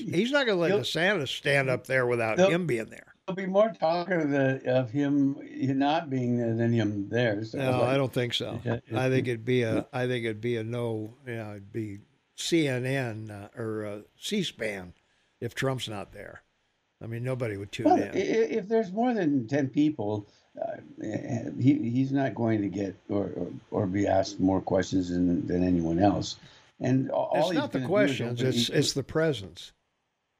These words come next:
Speaker 1: Uh, okay.
Speaker 2: I mean, he's not gonna let DeSantis stand up there and take the, take the limelight.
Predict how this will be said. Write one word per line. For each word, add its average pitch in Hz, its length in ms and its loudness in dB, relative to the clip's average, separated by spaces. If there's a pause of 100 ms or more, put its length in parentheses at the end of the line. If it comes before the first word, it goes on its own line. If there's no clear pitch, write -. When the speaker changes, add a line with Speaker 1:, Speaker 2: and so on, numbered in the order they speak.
(160)
Speaker 1:
Uh, 92 60 -12 (480)
okay. 90 220 -16 (1800)
Speaker 2:
I 139 80 -6
mean, 143 140 2
he's 190 200 4
not 202 160 2
gonna 151 140 2
let 147 140 0
DeSantis 135 540 0
stand 120 320 -2
up 110 120 -4
there 110 120 -4
and 107 120 -8
take 120 260 -2
the, 95 280 -8 (100)
take - 280 -6
the 92 240 -8 (260)
limelight. 120 760 0